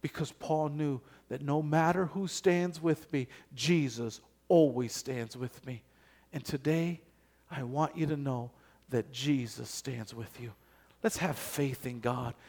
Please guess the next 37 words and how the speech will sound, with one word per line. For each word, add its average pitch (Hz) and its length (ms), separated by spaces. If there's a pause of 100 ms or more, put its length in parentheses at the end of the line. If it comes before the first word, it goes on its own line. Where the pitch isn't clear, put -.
(160)
Let's - 200
believe 143 680 (220)
that 139 140
he 139 220
is 120 100
still 127 320
with 123 260
us. 127 300 (680)
And 135 80
he's 147 200
gonna 139 180
get 143 320
you 135 60
through 120 200
every 135 280
moment 139 420 (460)
that 127 100
you 131 320 (500)
need 147 380
him 131 160
to 135 80
get 127 280
you 123 80
through. 117 300 (920)
He'll 127 100
never 131 320
leave 120 240
you, 107 140 (340)
never 117 300
forsake - 560
you. 113 80 (960)
That's 165 300
the 156 120
message 135 520
that 127 140
I 127 100
wanna 123 380